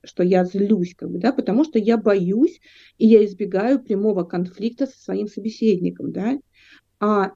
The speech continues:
и одновременно при этом, то есть мы задаем вопрос, а какой человек обычно боится и избегает прямого конфликта? Тот, который чувствует себя бессильным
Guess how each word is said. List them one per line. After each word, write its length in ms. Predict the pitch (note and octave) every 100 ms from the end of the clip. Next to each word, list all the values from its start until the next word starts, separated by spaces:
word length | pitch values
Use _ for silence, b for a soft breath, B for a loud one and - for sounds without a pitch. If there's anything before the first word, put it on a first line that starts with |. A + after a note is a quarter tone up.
| -
и 120 | B3
одновременно 680 | A#3 A#3 G#3+ A#3 C4 F4 B3
при 160 | - A3+
этом, 220 | F3 F3
то 80 | G3
есть 120 | -
мы 120 | A#3
задаем 280 | A3 A3 C4
вопрос, 340 | C4+ B3 F3+ -
а 80 | F#3
какой 400 | A#3+ A#3+ D4+ B3+
человек 520 | - G3 F#3 B3 D4+
обычно 420 | F#3 A3 A3 G3
боится 500 | F#3 F#3 F3+ A#3+ - A#3+
и 280 | - A3
избегает 580 | F#3 F#3+ G3 F#3+ G3 A3
прямого 340 | F#3 G3+ F#3 F3+
конфликта? 540 | F#3 F#3 F3+ - - b b b _ -
Тот, 220 | C#4 E4+
который 440 | G#3+ A3 G3+ F3+ _ _
чувствует 420 | - B3 G#3 F3+
себя 180 | F3+ F3+
бессильным 720 | F#3 G3+ G3+ - A#3 C4+ C#4+